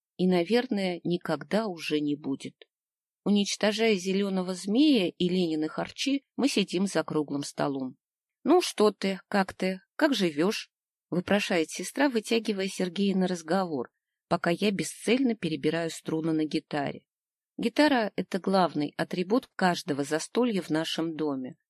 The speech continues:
В основном на гитаре играю я или отец.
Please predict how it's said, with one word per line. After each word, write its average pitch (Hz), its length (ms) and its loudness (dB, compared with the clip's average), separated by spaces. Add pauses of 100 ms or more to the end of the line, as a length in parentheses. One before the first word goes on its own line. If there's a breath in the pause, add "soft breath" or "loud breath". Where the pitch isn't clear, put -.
(200)
В 170 80 -6
основном 226 460 4
на 233 100 6
гитаре 190 500 2
играю 165 420 -2
я 247 300 0
или 196 200 -4
отец. 151 600 -6